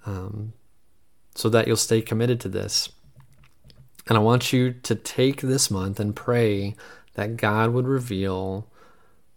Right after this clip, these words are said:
the disciples in your life, people who love him with all their heart, soul, mind, and strength,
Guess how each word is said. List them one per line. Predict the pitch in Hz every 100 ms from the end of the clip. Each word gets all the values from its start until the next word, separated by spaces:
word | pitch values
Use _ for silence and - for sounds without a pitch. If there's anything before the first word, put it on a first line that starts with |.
| _ - _
the | 123
disciples | 127 127 131 160 - 107 -
in | 92
your | -
life, | - 107 - -
people | - 135 135
who | 117 117
love | 104 104 107 120 127
him | 110 110 120
with | 107 101
all | 107
their | 104 127
heart, | - 117 117 - -
soul, | - - 117 113 120 120 -
mind, | 107 110 110 113
and | 113 107
strength, | - 113 113 135 -